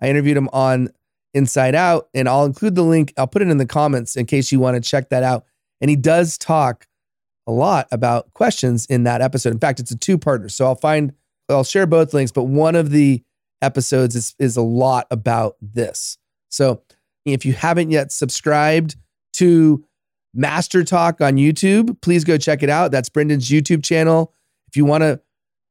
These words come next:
effectively communicate and do all the things that will allow you to master the art of communication, of talking, of speaking,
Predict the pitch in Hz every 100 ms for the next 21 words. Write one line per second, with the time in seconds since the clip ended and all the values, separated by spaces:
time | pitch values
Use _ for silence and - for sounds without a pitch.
0 | _ _ - - 165 160 170 160 165 -
1 | 147 151 147 175 170 147 135 156 165 147
2 | 156 151 143 135 131 - _ _ - 147
3 | 143 139 147 156 151 - 143 127 127 135
4 | 156 - 160 156 151 127 - 135 147 -
5 | _ 127 127 120 _ _ _ _ 147 147
6 | 147 - 151 - 190 170 123 131 143 196
7 | 156 - - 165 202 208 202